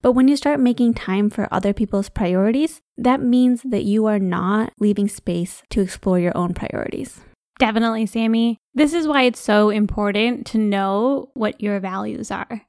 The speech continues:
Speaker 2: Those are the things that if you compromise,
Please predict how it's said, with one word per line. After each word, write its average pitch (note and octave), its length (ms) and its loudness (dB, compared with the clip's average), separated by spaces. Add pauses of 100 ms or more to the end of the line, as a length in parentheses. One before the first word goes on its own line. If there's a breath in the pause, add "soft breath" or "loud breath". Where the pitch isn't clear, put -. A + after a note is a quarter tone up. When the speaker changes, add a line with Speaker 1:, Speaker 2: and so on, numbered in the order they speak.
(280)
Speaker 2:
Those C#4 340 4
are B3+ 120 0
the A#3 120 0
things A3+ 760 0 (200)
that G#3+ 360 -2 (100)
if B3+ 260 0
you A#3+ 100 0
compromise, C4 960 -2